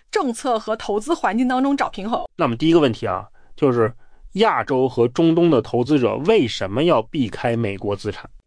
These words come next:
Speaker 1: 呃，主要还是因为特朗普政府的一些政策引起了大家的担忧。那比如说它的关税啊，然后包括一些投资的限制，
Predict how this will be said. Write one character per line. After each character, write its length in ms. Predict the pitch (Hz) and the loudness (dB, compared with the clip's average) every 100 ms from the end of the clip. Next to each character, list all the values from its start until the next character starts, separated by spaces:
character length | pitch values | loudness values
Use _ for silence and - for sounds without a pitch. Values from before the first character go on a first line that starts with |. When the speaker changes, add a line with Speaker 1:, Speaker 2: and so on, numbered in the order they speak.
| - | -6
Speaker 1:
呃， 240 | 226 226 214 | 0 2 0
主 320 | - 214 185 | -2 -2 2
要 180 | 339 359 | 2 2
还 160 | 226 | 0
是 140 | - 262 | -4 -2
因 80 | |
为 100 | 240 | 0
特 140 | 240 233 | 0 0
朗 120 | 220 | 0
普 140 | 214 | 0
政 160 | 165 196 | -6 -6
府 100 | 185 | -6
的 80 | 143 | -8
一 60 | |
些 140 | 175 233 | -4 -2
政 260 | 403 233 | 0 -2
策 240 | - - - - - - - - | -6 -12 -12 -16 -20 -20 -16 -6
引 220 | 214 294 | -2 -2
起 220 | - 214 | -2 -4
了 160 | 139 160 | -4 -2
大 140 | 185 | -2
家 120 | 208 | 0
的 100 | 214 | -2
担 280 | - 202 208 | -4 -6 -4
忧。 280 | 208 208 208 | -4 -4 -6
那 100 | 233 | -6
比 80 | 214 | -6
如 80 | 180 | -6
说 120 | 233 | -2
它 80 | 254 | -2
的 100 | 214 | 0
关 240 | 240 240 | 0 0
税 340 | 269 302 254 196 | 0 0 0 2
啊， 240 | 170 170 | 2 0
然 100 | 185 | -2
后 80 | 220 | -2
包 160 | 220 240 | 0 2
括 100 | 254 | 0
一 60 | |
些 100 | 226 | -2
投 220 | 247 190 190 | -4 -4 -6
资 140 | 247 | 0
的 80 | 247 | 0
限 360 | - 359 220 | 2 0 0
制， 220 | 175 156 | -6 -14